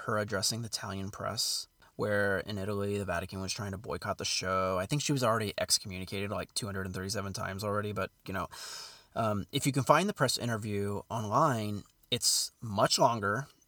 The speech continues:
and she keeps shouting at the press in Italian because they keep speaking over her, and she was there to make a statement. No one was allowed to talk, and no one was allowed to ask any questions.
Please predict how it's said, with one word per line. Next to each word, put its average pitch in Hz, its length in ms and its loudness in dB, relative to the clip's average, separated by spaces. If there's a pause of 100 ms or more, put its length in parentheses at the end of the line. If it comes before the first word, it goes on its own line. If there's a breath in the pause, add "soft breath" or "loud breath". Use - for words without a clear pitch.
(160)
and 110 240 0
she - 140 4
keeps - 220 -2
shouting 101 560 4
at 87 80 -6
the - 80 -8
press - 320 -2
in 98 80 -4
Italian 98 500 -2
because 117 340 -6
they 101 380 -4
keep 131 220 0
speaking - 480 -2
over 87 280 0
her, 131 380 -2 (140)
and 95 580 -4 (420 loud breath)
she - 140 0
was 117 100 0
there 110 140 2
to 120 60 0
make 147 140 2
a 175 40 2
statement. 135 440 2 (340)
No 113 180 0
one 104 120 0
was 113 100 0
allowed 107 280 4
to 113 80 -6
talk, - 460 4 (140)
and 113 200 0
no 107 120 0
one 107 60 0
was 104 100 -2
allowed 98 200 0
to - 120 -8
ask 90 240 -4
any 95 100 -6
questions. - 500 -6